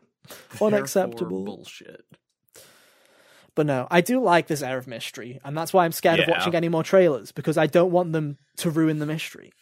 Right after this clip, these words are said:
Speaker 2: because it's like how I haven't seen anything for A I, the Somnium Files, Nirvana Initiative.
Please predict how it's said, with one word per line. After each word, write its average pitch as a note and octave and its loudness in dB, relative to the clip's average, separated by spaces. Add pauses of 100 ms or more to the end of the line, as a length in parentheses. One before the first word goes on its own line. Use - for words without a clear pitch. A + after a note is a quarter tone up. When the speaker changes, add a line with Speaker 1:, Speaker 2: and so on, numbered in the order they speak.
(100)
Speaker 2:
because D3+ 0 (560)
it's E3+ 0
like A3 4
how G3 4
I F3 6
haven't F3 2
seen F3 0
anything D#3 -2
for C#3+ -2
A D3+ 2
I, C#3+ 4
the C#3 -2
Somnium C3+ -4
Files, B2+ -4
Nirvana C3+ -4
Initiative. - -18